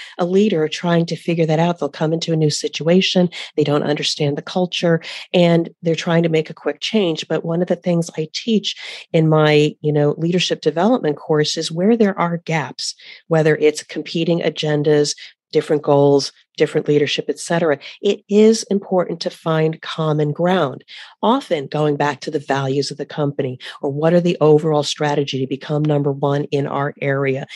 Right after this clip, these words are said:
If you can ground people and say, "Yes, we're all here to do that,"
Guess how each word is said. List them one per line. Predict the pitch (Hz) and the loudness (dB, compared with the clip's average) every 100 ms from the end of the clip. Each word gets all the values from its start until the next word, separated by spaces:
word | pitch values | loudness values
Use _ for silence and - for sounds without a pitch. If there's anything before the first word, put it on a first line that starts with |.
| - - | -18 -8
If | 180 196 | -4 -2
you | |
can | 190 175 | -4 -6
ground | 165 170 196 226 | 0 2 4 2
people | - 160 160 | -2 -2 0
and | 151 | 0
say, | 156 151 | -2 -6
"Yes, | 214 165 - | -6 -6 -10
we're | - | -4
all | 143 147 | 0 -2
here | 143 - 151 | -4 -6 -6
to | 143 139 | -6 -6
do | 151 143 | -2 -2
that," | 151 151 | -2 -4